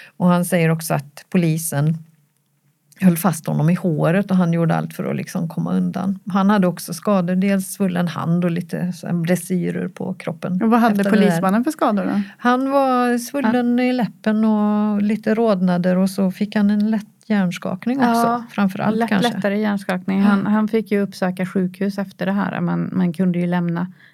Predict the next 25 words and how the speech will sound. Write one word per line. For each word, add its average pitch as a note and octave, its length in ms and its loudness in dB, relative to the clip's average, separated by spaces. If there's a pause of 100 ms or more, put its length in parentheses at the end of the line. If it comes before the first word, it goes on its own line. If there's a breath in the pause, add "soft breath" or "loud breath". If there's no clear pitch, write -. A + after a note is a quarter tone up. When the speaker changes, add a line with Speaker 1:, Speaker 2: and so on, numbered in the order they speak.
Speaker 3:
samma F3+ 300 0
dag F3 240 0
redan, E3+ 300 -2
tror - 160 -6
jag. F#3 140 -4
Men, G3 200 4 (140)
Speaker 1:
Mm. F3 120 -2
Speaker 3:
eh, F3+ 60 -4 (420 loud breath)
lättare F#3+ 400 0
hjärnskakning F3+ 720 0
efter F3 220 -6
flera E3+ 300 -4
slag F3 400 -4
mot, E3+ 480 -4
eh, E3+ 340 -2
både F3 220 -2
huvud F3+ 420 -2
och, F#3 320 -10
eh, F3+ 200 -4
överkropp F3 540 -8
då. - 160 -8 (960 soft breath)
Efter B3+ 400 0
det C4+ 80 -2
här G#3 320 0
så F3+ 460 -2